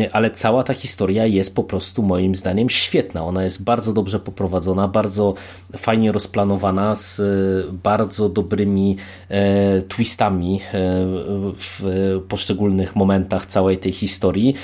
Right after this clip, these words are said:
E, no i to jest naprawdę kawał porządnego, e, świątecznego horroru, a przy tym, tak nawiązując do tego, co powiedziałem, że na początku się zdziwiłem, że nie towarzyszy nam ten klimat, z,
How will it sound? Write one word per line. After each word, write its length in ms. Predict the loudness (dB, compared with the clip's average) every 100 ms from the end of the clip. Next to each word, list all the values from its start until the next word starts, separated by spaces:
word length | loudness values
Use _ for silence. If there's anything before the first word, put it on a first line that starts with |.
| -12 -18 -6
E, 280 | -2 0 0
no 180 | 0 0
i 180 | -2
to 320 | -4 -2 0 2
jest 280 | 0 0
naprawdę 680 | -4 0 -2 -2 0 2 2
kawał 520 | -2 -2 0 2 0
porządnego, 840 | 0 -2 -2 -2 0 0 2 2 2 -2 -2 0 0
e, 40 | -2
świątecznego 680 | -2 -2 -2 -2 -2 0 -2
horroru, 540 | -2 0 2 4 0 -2 -14 -4
a 80 | -4
przy 240 | -2 -2 0
tym, 400 | 2 2 2 0
tak 260 | -2 0 0
nawiązując 460 | 2 2 2 0
do 60 | -2
tego, 220 | -2 -2
co 100 | -2
powiedziałem, 680 | -2 0 2 2 0 0 -2
że 160 | 0
na 100 | 0
początku 400 | 0 -2 -4 -4
się 140 | -4 -4
zdziwiłem, 480 | -6 -4 0 0 0
że 120 | 0
nie 160 | 0
towarzyszy 500 | 0 0 0 2 2
nam 180 | 0 0
ten 180 | -4 -6
klimat, 400 | -4 -2 0 -2
z, 300 | -2 0